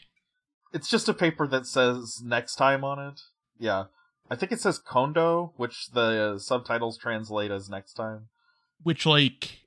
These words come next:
Speaker 2: goes over better than one would think.
Speaker 1: I mean, she's a, she's a mature ten-year-old. She's, you know, like, uh, you know.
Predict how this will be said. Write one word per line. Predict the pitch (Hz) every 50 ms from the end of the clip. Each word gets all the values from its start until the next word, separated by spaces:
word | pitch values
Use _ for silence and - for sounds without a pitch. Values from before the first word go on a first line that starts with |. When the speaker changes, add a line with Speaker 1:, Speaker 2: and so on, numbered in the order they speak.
| _ _ - 139 131
Speaker 2:
goes | 139 147 180 226 240
over | 370 370 330 262 302 262 233
better | 180 147 135 _ - 139 135 143 170 175 170 170
than | 160 165 151 147 143
one | 135 139 139 135 117
would | 113 110 -
think. | - - 131 110 117 117 - - - - - _ _ _ _ _ _ _ _ _ _ _ _ _ _ _ _ _ _ _ -
Speaker 1:
I | 277 330
mean, | 320 294 269 240 226
she's | - - - 247 208 151 123
a, | 113 107 98 95 95 98 _ _ _ _ _ _
she's | _ - - - 110 104 98 101
a | 98
mature | 98 101 101 - - 139 127 123 123
ten-year-old. | - - 165 165 170 165 165 165 165 165 160 160 156 156 151 147 143 143
She's, | - - 147 127 117 110 104 101 - -
you | 101 98 95
know, | 90 85 87 90 92 - -
like, | 82 87 - _ 98
uh, | 113 110 104 95 92 87 87 87 90
you | 92 -
know. | _ _ _ _ 113 -